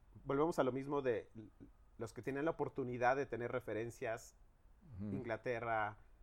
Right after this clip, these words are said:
Speaker 1: eh, Londres en particular,
Speaker 2: Ujú.
Speaker 1: eh, Nueva York,
Speaker 2: Ujú.
Speaker 1: California, todo eso, y los que no, y que se iban un poquito más hacia el sur y que tenían esta influencia de Charly García y
Speaker 2: Ujú.
Speaker 1: medio Fito Páez en este rollo trova, rock,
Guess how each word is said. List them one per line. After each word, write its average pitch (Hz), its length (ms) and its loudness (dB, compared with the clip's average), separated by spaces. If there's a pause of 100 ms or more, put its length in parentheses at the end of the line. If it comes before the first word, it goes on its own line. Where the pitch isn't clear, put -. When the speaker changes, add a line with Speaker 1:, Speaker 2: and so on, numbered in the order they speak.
(200)
Speaker 1:
eh, 107 280 -6
Londres 147 460 2
en 117 80 -6
particular, 110 460 -8
Speaker 2:
Ujú. 101 140 -6 (300)
Speaker 1:
eh, 110 300 -2
Nueva 113 260 2
York, 117 600 2 (300)
Speaker 2:
Ujú. - 80 -12
Speaker 1:
California, 110 800 -2 (320)
todo 135 240 4
eso, 135 400 2
y 143 80 -2
los 120 220 0
que 135 120 -2
no, 139 320 0 (1000)
y - 80 -14
que - 160 2
se 196 160 4
iban 214 220 6
un 220 60 -2
poquito 202 360 2
más 170 180 4
hacia 170 220 4
el 135 80 2
sur 151 420 6
y 139 60 2
que - 100 -12
tenían 135 300 0 (320)
esta 127 220 -2
influencia 127 500 2
de 117 160 0
Charly 113 240 0
García 101 1040 -4
y 92 80 -4
Speaker 2:
Ujú. 104 80 0
Speaker 1:
medio 104 340 -2
Fito 120 520 -2
Páez 123 480 4
en 110 100 -4
este 113 240 0
rollo 120 320 2
trova, 104 680 2
rock, 113 600 -2